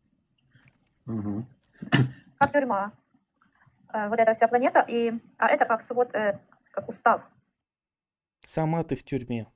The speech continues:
Speaker 3: Это она, очевидно, про Землю говорит. "Мы на поле битвы, я не в тюрьме. И я сам выбрал этот путь. Да, я щас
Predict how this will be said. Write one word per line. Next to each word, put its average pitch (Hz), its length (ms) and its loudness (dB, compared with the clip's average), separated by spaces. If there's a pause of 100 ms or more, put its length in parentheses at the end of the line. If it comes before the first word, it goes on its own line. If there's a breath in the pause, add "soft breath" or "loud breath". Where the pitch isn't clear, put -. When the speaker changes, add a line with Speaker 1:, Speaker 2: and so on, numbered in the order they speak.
(120)
Speaker 3:
Это 127 220 -12
она, 123 100 -6
очевидно, 120 420 -6
про 120 280 -6
Землю 107 320 -4
говорит. 107 460 -14 (1300)
"Мы 143 140 -4
на 127 100 -4
поле 123 260 -4
битвы, 120 520 -8
я 123 180 -6
не 117 100 -4
в 117 60 -12
тюрьме. 113 380 -8 (2250)
И 123 80 -6
я 117 120 -2
сам 117 240 -6
выбрал 110 300 -10
этот 110 220 -20
путь. - 280 -20 (1800)
Да, 127 220 0
я 113 120 -4
щас - 400 -16